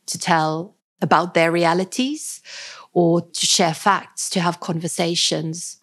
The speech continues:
And I would also like to mention Twitter Spaces, which is something that we're quite keen on at the moment.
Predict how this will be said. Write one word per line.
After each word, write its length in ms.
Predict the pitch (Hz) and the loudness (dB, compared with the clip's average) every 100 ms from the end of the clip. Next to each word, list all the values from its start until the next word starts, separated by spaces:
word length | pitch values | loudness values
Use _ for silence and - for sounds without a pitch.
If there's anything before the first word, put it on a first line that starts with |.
| - | -2
And 340 | 214 226 226 | 2 4 2
I 140 | 240 247 | 2 0
would 140 | 254 | 0
also 320 | 320 - 339 | 0 2 2
like 260 | 226 220 220 | 2 0 -2
to 300 | - 202 190 | -2 0 2
mention 400 | 190 196 - 190 | 0 0 -2 -4
Twitter 380 | - 214 - 202 | -2 -4 -2 -4
Spaces, 800 | - 180 170 180 - 254 294 - | -2 0 0 -2 -2 -2 -2 -6
which 160 | 226 | -2
is 140 | 202 - | -2 0
something 440 | 202 185 - 196 | 0 0 -2 -2
that 240 | 185 175 - - | 2 0 -2 -4
we're 220 | 196 180 | 0 0
quite 460 | - 175 170 - | 0 0 0 -2
keen 320 | - 202 185 185 | -4 -2 0 0
on 260 | 208 226 | -2 -2
at 140 | 170 165 | -2 0
the 100 | 170 | 0
moment. 640 | 170 170 190 233 254 | 2 0 0 -2 -6